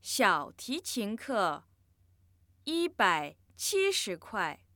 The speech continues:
港币。每周上一次课，每次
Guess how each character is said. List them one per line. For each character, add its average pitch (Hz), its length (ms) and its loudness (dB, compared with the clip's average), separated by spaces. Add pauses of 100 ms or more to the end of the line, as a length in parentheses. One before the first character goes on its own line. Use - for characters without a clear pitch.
港 147 360 -8
币。 196 240 -10 (1200)
每 196 300 0
周 262 600 2 (120)
上 220 600 4 (200)
一 269 200 0
次 349 340 0
课， - 420 -2 (1600)
每 190 280 -2
次 202 540 0